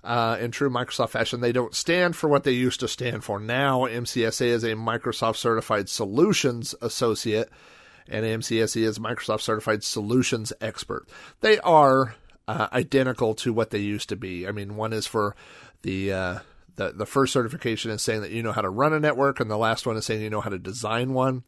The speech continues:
and implement everything that you've learned. Um, I have friends of mine, uh, I have read online. I know people that have studied for these tests for six months to a year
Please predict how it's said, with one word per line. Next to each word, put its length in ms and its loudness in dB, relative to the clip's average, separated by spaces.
and 140 -10
implement 460 -4
everything 380 -4
that 160 -10
you've 140 -10
learned. 340 -12
Um, 360 -12
I 240 8
have 640 2
friends 400 0
of 120 4
mine, 480 2
uh, 40 -8
I 400 2
have 160 0
read 180 4
online. 560 2
I 80 -2
know 160 2
people 280 0
that 120 4
have 180 0
studied 380 2
for 120 -2
these 240 0
tests 540 -2
for 420 2
six 400 -2
months 340 0
to 160 4
a 40 6
year 540 0